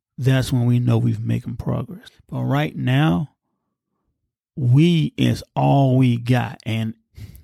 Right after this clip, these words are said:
we have to get out here and make the change ourselves and stop asking for change.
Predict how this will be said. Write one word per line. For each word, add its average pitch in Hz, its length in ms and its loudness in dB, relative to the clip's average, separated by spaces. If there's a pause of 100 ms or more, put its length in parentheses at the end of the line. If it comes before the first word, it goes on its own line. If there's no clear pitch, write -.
we 180 160 2
have 180 320 0
to 127 120 -2
get 135 340 2
out 123 200 -2
here 120 440 -2
and 120 220 -2
make 135 200 0
the - 100 -4
change 120 440 2
ourselves 113 640 0
and 107 120 -4
stop - 340 -2 (160)
asking 123 480 0
for 120 160 -4
change. - 560 -10